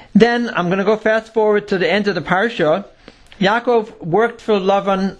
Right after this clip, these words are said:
for twenty years faithfully and did everything correctly. Yaakov felt he was in danger, had to run away. R-, Lavan runs after Yaakov. Lavan said to him,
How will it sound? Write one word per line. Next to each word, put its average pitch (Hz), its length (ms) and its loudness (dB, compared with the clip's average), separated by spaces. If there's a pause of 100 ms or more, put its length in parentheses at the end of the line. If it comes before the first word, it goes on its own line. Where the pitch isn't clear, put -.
(140)
for 185 160 0
twenty 247 440 0
years 247 500 -2
faithfully 180 760 -2 (480)
and 175 140 -4
did 202 100 0
everything 240 340 -2
correctly. 226 720 -4 (340)
Yaakov 214 460 0 (200)
felt 240 220 -2
he 240 80 -2
was 208 160 0
in 185 140 -2
danger, 220 400 0
had 202 180 -4
to 190 80 -4
run 185 200 -2
away. 156 420 -4 (1000)
R-, 175 180 0 (140)
Lavan 254 500 -2
runs 349 240 -2
after 175 280 -2
Yaakov. 143 520 -2 (1400)
Lavan 214 600 0 (600)
said 285 340 0
to 196 60 -2
him, 160 260 -4